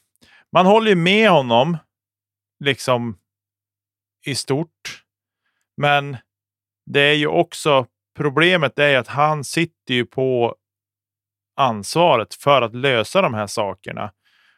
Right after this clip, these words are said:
Och jag tycker igår när man liksom tittar på i efterhand när vi släpper till saker, vad är det? Det är ju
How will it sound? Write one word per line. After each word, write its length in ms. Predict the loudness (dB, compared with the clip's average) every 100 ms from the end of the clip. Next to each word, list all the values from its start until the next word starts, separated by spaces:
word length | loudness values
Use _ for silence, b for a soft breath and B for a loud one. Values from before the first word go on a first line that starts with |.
| _
Och 100 | -2
jag 140 | -2 0
tycker 460 | -2 -2 _ -2
igår 460 | -2 0 0 2 2
när 120 | 0
man 180 | -2 -2
liksom 240 | -4 -12
tittar 380 | -10 -12 -10 -8
på 360 | -6 -2 -2 -2
i 140 | -4
efterhand 720 | -8 -8 -8 -4 -4 -4 -12 -16
när 220 | -6 -6
vi 100 | -6
släpper 360 | -8 -8 -8 -10
till 320 | -8 -8 -8
saker, 380 | -6 -6 -6 -6
vad 140 | -2
är 60 | -2
det? 120 | -2 -6 _ _ _ _ _
Det 140 | -4 -2
är 40 |
ju 240 | -2 -4